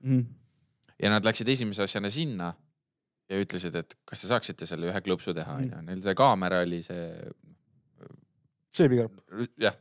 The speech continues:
Speaker 2: täpselt nagu noored ütlevad, seebikarp, mitte mobiiltelefon.
Speaker 1: Jah.
Speaker 2: Ja nad läksid selle e-,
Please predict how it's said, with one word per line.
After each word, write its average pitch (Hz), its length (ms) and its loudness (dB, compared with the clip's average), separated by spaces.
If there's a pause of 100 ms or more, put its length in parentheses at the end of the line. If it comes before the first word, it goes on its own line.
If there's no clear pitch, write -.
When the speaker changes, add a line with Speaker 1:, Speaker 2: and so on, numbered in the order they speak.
Speaker 2:
täpselt 85 320 -4
nagu 85 220 -4
noored 87 260 0
ütlevad, 80 260 -4
seebikarp, 87 560 0 (540)
mitte 175 260 -4 (260)
mobiiltelefon. 92 760 0
Speaker 1:
Jah. 120 80 -2 (1000)
Speaker 2:
Ja 101 100 2
nad 135 140 4
läksid 190 320 2
selle 120 320 4
e-, 120 140 -2